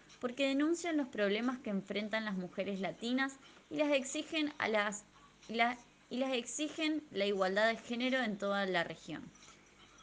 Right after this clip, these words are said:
Esto también hemos visto en las canciones de Anna T. Rooks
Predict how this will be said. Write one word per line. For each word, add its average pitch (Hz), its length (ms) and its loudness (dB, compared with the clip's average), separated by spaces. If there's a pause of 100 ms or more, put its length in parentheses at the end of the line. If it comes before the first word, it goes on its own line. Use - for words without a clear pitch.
Esto 285 360 2
también 220 380 0
hemos 247 260 0
visto 240 360 -2
en 208 80 -2
las 196 100 -2
canciones 202 480 -2
de 190 100 2
Anna 202 280 0
T. 240 160 -4
Rooks 240 320 -2